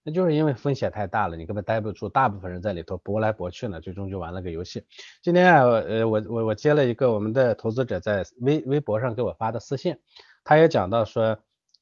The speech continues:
呃，他自己因为主要是做基金的，他说呢，因为我的收益率不高嘛，呃，他说，“哎，太不刺激了”，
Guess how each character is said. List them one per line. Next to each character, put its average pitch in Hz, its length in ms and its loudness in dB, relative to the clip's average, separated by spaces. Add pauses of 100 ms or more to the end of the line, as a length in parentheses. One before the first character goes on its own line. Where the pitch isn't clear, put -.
呃， 104 340 -6
他 147 200 4
自 160 120 0
己 120 100 -6
因 107 100 -2
为 113 80 -2
主 - 120 -8
要 104 140 -2
是 107 100 -10
做 113 160 -6
基 113 160 -10
金 123 200 -4
的， - 160 -8 (880)
他 127 140 0
说 127 180 4
呢， 101 320 -4
因 - 80 -8
为 120 60 -2
我 107 180 0
的 123 160 2
收 120 160 -4
益 113 100 -2
率 110 100 -4
不 101 140 -6
高 110 220 -2
嘛， 107 120 -4 (460)
呃， 101 200 -6
他 101 160 -6
说 107 280 -4
，“哎， 110 140 -6
太 110 260 2
不 147 100 -2
刺 - 240 -4
激 107 120 -4
了”， 82 180 -10